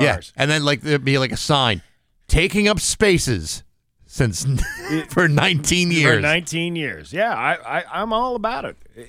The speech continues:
Speaker 2: Let's rename things. Let's, let's,
Speaker 1: Yeah, yeah.
Speaker 2: let's get the ball rolling on this.
Speaker 1: Hey, look, you know, uh, someone had to name, uh, the D P W building in Springfield after Richie Neal.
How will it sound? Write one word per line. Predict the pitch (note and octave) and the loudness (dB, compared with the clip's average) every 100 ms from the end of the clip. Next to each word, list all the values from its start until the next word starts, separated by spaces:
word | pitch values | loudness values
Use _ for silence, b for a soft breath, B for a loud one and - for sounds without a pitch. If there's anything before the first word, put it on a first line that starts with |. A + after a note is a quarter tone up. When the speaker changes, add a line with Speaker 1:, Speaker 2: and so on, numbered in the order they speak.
| D3 D3 | -20 -18
Speaker 2:
Let's | D3+ G3+ A#3+ | -12 -10 -10
rename | A3+ B3 A#3+ A3 A3+ G#3+ | -10 -6 -4 -4 -6 -8
things. | - A2+ E2+ | -10 -12 -10
Let's, | A2+ E3+ - | -6 -6 0
let's, | F3+ | 4
Speaker 1:
Yeah, | A#3+ C#4+ - - | 6 6 2 0
yeah. | D#3+ A3 G#3 - | 0 2 0 -2
Speaker 2:
let's | E3+ G3+ | -6 -6
get | D#3+ G#3 - | -4 -6 -4
the | F3+ | -4
ball | D#3 E3+ E3 | -2 -2 -2
rolling | D3+ D#3 D#3+ B2+ | -2 -2 -2 -6
on | F2+ D2+ | -8 -14
this. | C#2+ - - _ _ | -20 -20 -20 _ _
Speaker 1:
Hey, | - A#3 | 0 2
look, | G3+ C4 - | 4 2 0
you | - G3 | -2 2
know, | E3+ D3+ - | 4 2 2
uh, | D#3+ C3 | 2 4
someone | - F3+ G#3+ A#3+ | 4 2 4 6
had | D#3+ B2+ B2 | 6 6 2
to | G#2+ | 2
name, | B2 C3 B2+ A#2 A2+ G#2 _ - | 4 4 4 2 2 -2 _ 2
uh, | A2+ G2+ F#2 F2 - - | 4 6 4 2 -4 -2
the | A2+ G#2 | 0 0
D | E2+ A2+ D3+ | 0 0 0
P | D3 | 0
W | C3 A#2+ D3 D#3+ | 2 2 4 4
building | A#2 A#2 A#2 | 4 4 4
in | G#2 | 2
Springfield | F#2+ - B2+ G#2+ A#2 A2 | -2 -2 -2 2 4 4
after | A2+ A#2+ | 4 2
Richie | G#2+ A#2+ - | 2 2 2
Neal. | A2 C#3+ C#3 | 2 4 2